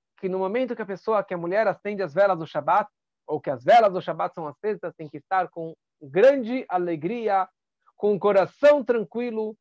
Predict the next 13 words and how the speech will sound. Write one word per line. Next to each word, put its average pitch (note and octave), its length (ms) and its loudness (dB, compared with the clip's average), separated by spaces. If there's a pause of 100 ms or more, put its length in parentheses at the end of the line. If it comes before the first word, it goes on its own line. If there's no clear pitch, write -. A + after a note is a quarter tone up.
(220)
e F#3+ 120 -8
com F#3+ 160 -8
uma F#3+ 160 0
concentração F#3+ 1200 -2 (140)
mental, F3 800 0 (300)
uma D3+ 120 -8
tranquilidade F3+ 840 -2
mental F#3 420 -2
pra F3 140 -6
você E3 320 -10
focar A#3+ 760 -2 (400)
na F3+ 360 0
energia, F#3 840 2